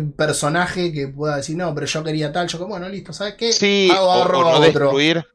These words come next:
Speaker 2: o no destruir la historia quizás de ese personaje para usarlo como personaje principal.
Speaker 1: Claro,
Speaker 2: Sí,
Speaker 1: sí,
Speaker 2: totalmente.
Speaker 1: sí. Eh, entonces yo la verdad que en eso lo banco. La Mortal nueva es, la Mortal Kombat nueva es perfecta. No sé si perfecta,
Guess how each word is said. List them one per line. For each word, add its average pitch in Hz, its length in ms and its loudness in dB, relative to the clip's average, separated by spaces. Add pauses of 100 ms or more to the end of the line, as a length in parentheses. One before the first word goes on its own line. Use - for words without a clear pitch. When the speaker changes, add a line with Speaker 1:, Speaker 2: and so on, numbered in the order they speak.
(280)
Speaker 2:
o 117 120 -2
no 117 120 -2
destruir 135 380 0
la 131 100 4
historia 131 320 0
quizás 120 300 2
de 113 180 6
ese 117 180 0
personaje 113 540 -2
para 107 180 2
usarlo 104 260 -2
como 98 140 -6
personaje 92 400 -6
principal. 165 300 -2
Speaker 1:
Claro, 139 240 6
Speaker 2:
Sí, 139 260 0
Speaker 1:
sí, - 80 -20
Speaker 2:
totalmente. 117 560 0
Speaker 1:
sí. - 60 -20 (260)
Eh, 156 240 -6
entonces 233 340 -4
yo 277 80 0
la 262 100 0
verdad 240 220 0
que 220 240 -4
en 185 100 -2
eso 233 420 -2
lo 135 160 2
banco. 127 220 -2
La 233 100 0
Mortal 285 240 0
nueva 262 360 0
es, 165 200 -6
la 185 200 0
Mortal 269 240 2
Kombat 262 200 0
nueva 262 180 0
es - 80 -6
perfecta. 143 560 -2 (360)
No 392 100 0
sé 453 100 2
si 466 140 2
perfecta, 302 460 0